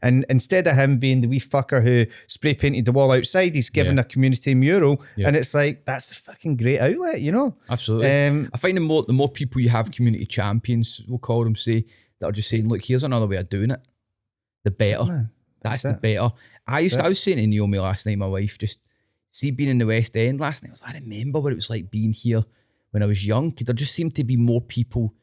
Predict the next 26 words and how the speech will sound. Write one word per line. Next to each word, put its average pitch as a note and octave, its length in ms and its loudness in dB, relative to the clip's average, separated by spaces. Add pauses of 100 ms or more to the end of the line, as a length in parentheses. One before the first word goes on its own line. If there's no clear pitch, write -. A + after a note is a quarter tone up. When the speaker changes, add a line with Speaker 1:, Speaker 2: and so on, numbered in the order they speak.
(360)
Speaker 2:
who A2+ 120 2
didn't A#2 400 -2
just G#2+ 240 -2
do G#2+ 140 0
football, - 580 -2 (720)
who G#2 140 0
did B2 360 -2
other C#3+ 200 -2
things. C3+ 500 -2 (220)
Speaker 1:
Yes. G#2 380 0
Speaker 2:
And C3 100 2
I C3 60 2
just C3 220 -2
loved A2 320 -4
it. - 140 0
And B2 100 2
there A#2+ 60 4
was A2 140 2
more B2+ 260 2
ethnicities B2+ 760 -2
and A2 100 2
more B2+ 220 2
things B2+ 320 0
going A#2+ 240 2
on. A#2 260 2
Speaker 1:
Mm-hmm. F#2+ 80 -10